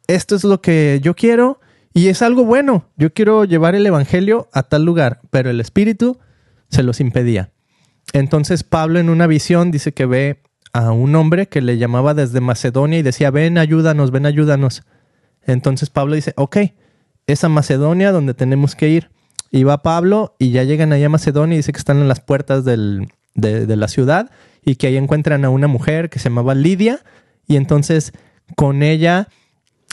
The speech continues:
eh, se dedica a compartir el evangelio y luego esa mujer básicamente se convierte en una persona que,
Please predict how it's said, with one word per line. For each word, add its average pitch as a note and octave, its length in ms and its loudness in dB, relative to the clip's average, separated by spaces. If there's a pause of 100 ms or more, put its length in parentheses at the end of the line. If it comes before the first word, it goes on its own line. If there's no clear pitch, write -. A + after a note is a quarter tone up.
eh, C3 260 0
se C#3 180 -2
dedica C3 300 0
a - 40 -4
compartir C#3+ 480 0
el D#3 140 2
evangelio E3+ 540 0
y E3 40 2
luego D#3+ 220 2
esa E3+ 180 0
mujer E3+ 500 -2
básicamente D3+ 600 -2
se D3+ 140 -2
convierte C3 460 -2
en D3 100 2
una C#3+ 200 2
persona C3+ 440 0
que, A2 420 -2